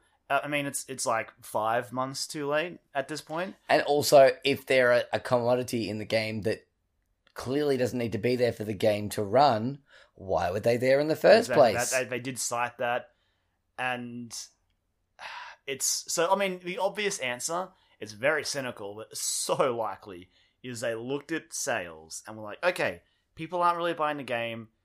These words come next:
Speaker 1: and also we're not making as much, we're not making money on our microtransactions, so let's do the good guy play,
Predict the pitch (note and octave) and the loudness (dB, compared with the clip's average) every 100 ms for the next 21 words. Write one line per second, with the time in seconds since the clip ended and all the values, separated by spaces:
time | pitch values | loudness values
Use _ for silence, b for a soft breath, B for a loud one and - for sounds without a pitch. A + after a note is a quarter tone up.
0 | _ _ _ - B2+ B2+ B2 C3 B2 A#2 | _ _ _ -10 -8 -6 -4 -2 0 -2
1 | A#2 A#2+ A#2+ A#2+ B2 A#2+ A#2 G#2+ A#2 - | -2 -4 -4 -8 -8 -10 -10 -8 -10 -10
2 | A#2+ C3 E3+ G3+ F#3+ D#3+ C#3 C3 A#2+ A2+ | -8 -6 -4 -4 -4 -2 -2 0 -2 -2
3 | A2 G#2+ G2+ G#2+ G#2 G2+ - G#2 G#2 - | -4 -6 -12 -8 -8 -8 -10 -14 -16 -14
4 | - A#2+ B2+ A#2+ F#2 B2 C#3+ C#3 C3+ C3+ | -8 -6 -6 -8 -12 -10 -4 2 2 2
5 | C#3+ C3 C3 C3+ | 0 -2 -2 -4